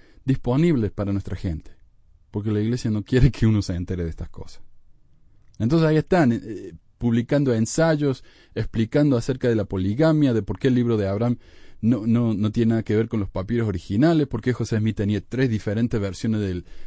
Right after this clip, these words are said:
de la primera visión. Pero ellos no lo comparten a eso con la gente en español, o en chino, o en lo que sea. Ellos solamente lo comparten con, en inglés. Porque la gente en inglés se está yendo.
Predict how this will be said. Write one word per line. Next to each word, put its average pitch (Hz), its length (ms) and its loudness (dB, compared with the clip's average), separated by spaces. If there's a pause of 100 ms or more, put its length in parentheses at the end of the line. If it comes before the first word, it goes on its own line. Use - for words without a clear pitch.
de 101 80 -4
la 101 100 0
primera 107 340 0
visión. 165 500 -2 (320)
Pero 156 140 6
ellos 170 120 2
no 160 120 6
lo 147 100 2
comparten 135 480 0
a 117 80 2
eso 110 220 -2
con 95 120 -4
la 92 80 -2
gente 95 280 -4
en 87 80 -4
español, 160 640 0
o 92 160 -4
en 82 140 -6
chino, 170 400 0
o 107 160 0
en 85 260 -4
lo 90 100 -4
que - 120 -8
sea. 95 360 -2 (320)
Ellos 113 300 -2
solamente 160 460 2
lo 123 100 0
comparten 127 420 -2
con, 110 220 -2
en 117 160 2
inglés. 104 460 0 (640)
Porque 107 220 -2
la 101 80 0
gente 117 260 0
en 110 80 4
inglés 120 400 0 (320)
se - 160 -6
está 107 220 -4
yendo. 98 480 -2